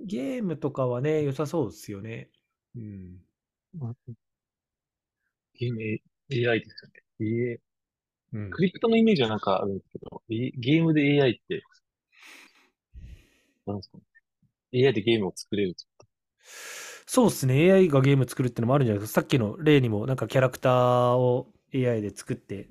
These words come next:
Speaker 1: そのキャラクターとゲームで遊べるみたいなようなやつもあったし、で、ゲームのルール自体もなんかエーアイが作り、作れるっていうなんかのもありま-、見ましたし。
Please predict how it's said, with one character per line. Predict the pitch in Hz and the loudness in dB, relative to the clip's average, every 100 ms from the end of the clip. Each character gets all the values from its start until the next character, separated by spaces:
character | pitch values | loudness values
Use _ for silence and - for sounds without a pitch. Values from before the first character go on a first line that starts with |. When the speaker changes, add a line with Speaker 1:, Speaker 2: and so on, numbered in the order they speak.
| _ 131 | _ -16
Speaker 1:
そ | - | -10
の | 120 | -8
キ | 117 | -6
ャ | |
ラ | 117 | -8
ク | - | -4
タ | 113 | -6
ー | |
と | 110 | -4
ゲ | 120 | -4
ー | 117 | -4
ム | 98 | -6
で | |
遊 | 92 107 | -10 -8
べ | 101 | -6
る | 104 104 | -6 -6
み | 101 | -8
た | 95 98 | -10 -12
い | |
な | 95 95 | -12 -14
よ | 95 | -16
う | |
な | 92 | -20
や | _ - - - - _ | _ -16 -16 -16 -20 _
つ | - | -10
も | 104 | -10
あ | |
っ | |
た | - | -10
し、 | 104 | -8
で、 | 165 | -2
ゲ | 151 185 | 4 4
ー | |
ム | 180 | 6
の | 175 | 4
ル | 175 | 4
ー | |
ル | 170 | 2
自 | 147 | 2
体 | 151 120 | 0 0
も | 107 | -2
な | 110 | -4
ん | |
か | 131 | 0
エ | |
ー | 143 | 0
ア | |
イ | |
が | 107 | 0
作 | - 131 | -6 -8
り、 | 117 - _ _ _ _ _ | -8 -12 _ _ _ _ _
作 | - - | -10 -2
れ | 143 | 0
る | 131 | 0
っ | |
て | - 113 | -4 -4
い | 104 | -4
う | 104 | -4
な | 104 | -8
ん | |
か | 104 | -8
の | 95 | -10
も | 104 | -8
あ | |
り | 107 | -6
ま-、 | 110 135 | -6 -6
見 | 120 | -6
ま | 113 | -6
し | - | -8
た | 101 | -12
し。 | - | -14